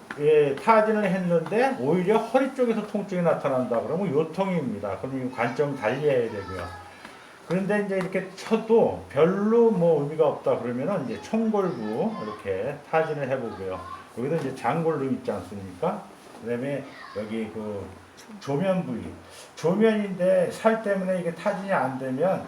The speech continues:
꾹 프릭션으로 눌러봅니다. 자, 대전자 부위. 자, 이렇게 해서, 에, 그 골반에 견열이 있는지를 확인을 합니다.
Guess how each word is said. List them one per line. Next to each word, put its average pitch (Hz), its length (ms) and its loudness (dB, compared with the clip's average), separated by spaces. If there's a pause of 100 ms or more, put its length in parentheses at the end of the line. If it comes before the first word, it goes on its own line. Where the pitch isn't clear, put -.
(120)
꾹 196 680 -4
프릭션으로 170 600 -2
눌러봅니다. 127 800 -2 (420)
자, 110 180 -4
대전자 139 580 0
부위. 92 420 -10 (280)
자, 101 100 -2
이렇게 147 360 -2
해서, 160 480 2 (600)
에, 101 420 -2
그 107 260 -6
골반에 123 1500 0 (120)
견열이 175 420 4
있는지를 127 680 -2
확인을 151 340 -2
합니다. 101 360 -6